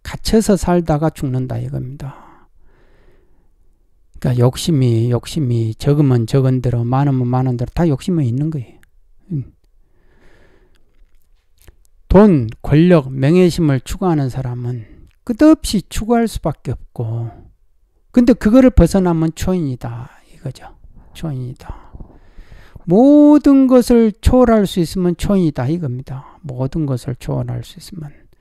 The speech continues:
그러니까 신도, 믿음도, 나의 의식까지도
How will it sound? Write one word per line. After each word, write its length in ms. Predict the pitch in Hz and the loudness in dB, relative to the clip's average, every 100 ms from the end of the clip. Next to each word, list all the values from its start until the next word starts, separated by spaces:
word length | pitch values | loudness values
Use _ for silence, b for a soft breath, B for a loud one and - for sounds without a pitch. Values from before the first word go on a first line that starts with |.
| _ | _
그러니까 380 | - 208 156 120 _ _ _ _ - _ _ _ _ _ _ _ _ | -10 -6 -6 -8 _ _ _ _ -20 _ _ _ _ _ _ _ _
신도, 800 | - - 285 302 294 247 113 - - _ _ _ _ _ | -16 0 6 6 8 6 4 -4 -20 _ _ _ _ _
믿음도, 840 | - 139 180 269 254 233 160 95 - - - - - | -8 4 6 8 6 6 4 2 -8 -20 -20 -20 -8
나의 560 | 131 143 170 247 277 | -2 2 6 8 8
의식까지도 1500 | 196 220 233 - _ _ - 202 185 196 190 180 233 247 233 | 8 6 4 0 _ _ 2 2 2 2 2 4 6 6 4